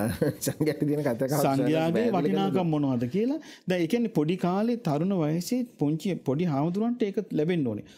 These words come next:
Speaker 2: මං හොඳ උදාහරණයක් කියන්නම්. ඔය බැමිණිටියා සාය කාලේ එක සාමණේර නමක්. ඒ සාමණේර නමක්, අ,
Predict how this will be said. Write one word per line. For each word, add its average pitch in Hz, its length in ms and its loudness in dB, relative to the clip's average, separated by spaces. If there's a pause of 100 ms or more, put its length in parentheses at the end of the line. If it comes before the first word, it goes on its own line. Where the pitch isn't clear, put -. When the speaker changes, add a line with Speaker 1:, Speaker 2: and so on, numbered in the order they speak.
(120)
Speaker 2:
මං 170 220 0
හොඳ 180 280 0
උදාහරණයක් 151 480 0
කියන්නම්. 104 280 -8 (1500)
ඔය 147 160 2 (140)
බැමිණිටියා 151 540 0
සාය 135 300 2
කාලේ 113 400 0 (840)
එක 139 180 0
සාමණේර 156 560 2
නමක්. 107 280 -2 (1120)
ඒ 139 120 2
සාමණේර 139 560 2
නමක්, 139 360 0 (640)
අ, 135 100 0